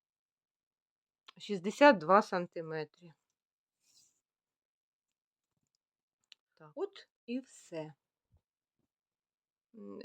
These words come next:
чисто інтуїтивно я підбирала, не знаю, от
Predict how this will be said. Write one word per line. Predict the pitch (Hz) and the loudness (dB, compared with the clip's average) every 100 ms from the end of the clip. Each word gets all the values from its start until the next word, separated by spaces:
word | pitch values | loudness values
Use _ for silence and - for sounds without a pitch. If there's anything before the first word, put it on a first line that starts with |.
| - 190 | -14 -6
чисто | 320 359 320 | -2 -2 0
інтуїтивно | 269 254 254 233 - 277 294 269 | 2 2 2 0 -2 0 4 4
я | 214 196 220 | 4 4 2
підбирала, | - 180 180 175 196 202 208 _ - _ - - - - - - - | -2 -6 0 4 6 4 2 _ -20 _ -20 -20 -20 -20 -20 -20 -8
не | 214 | -6
знаю, | 185 220 196 156 147 214 | 4 8 8 8 0 -4
от | 233 | -4